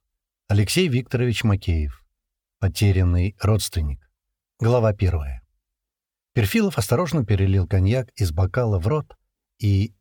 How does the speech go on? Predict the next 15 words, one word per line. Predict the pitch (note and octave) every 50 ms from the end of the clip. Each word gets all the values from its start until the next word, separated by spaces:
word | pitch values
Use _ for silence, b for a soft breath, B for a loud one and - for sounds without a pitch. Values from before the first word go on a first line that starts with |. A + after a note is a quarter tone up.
| _ -
задержав | - F#2 G2 F2 G2 F#2 E2 G2 F#2 E2
дыхание, | D#2 F#2+ - - C#3 C#3 B2 G#2 E2 D2+ C#2 - _ _ _ _ _ _ _ _ -
проглотил | - G#2+ G2 F#2+ F#2+ F#2+ - - A2+ F#2 F2
разом. | F2 F2 E2+ - D2+ C#2 - _ _ _ _ _ _ _ _ _ _ _ _ _
Через | - - A2+ G#2+ G2
минуту | A2 C#3+ F#3+ G3+ F#3+ - D3
на | B2 A2 A2+
лбу | A#2+ C#3+ F3+
у | F3+ D3+
него | A#2+ A2 A2 F#2
выступила | A2+ D#3 - - D3 - - C3+ C#3
испарина, | A2 - - - G2 F#2 F2 E2+ E2+ E2+ E2 - _ _ _ _ _ _ _
в | - F#2+ F#2
голове | F#2 G2 F#2+ F#2+ F#2 F#2+ E2
зашумело | F2 E2+ - - F#2 G#2+ C3 C3+ B2 B2 A2+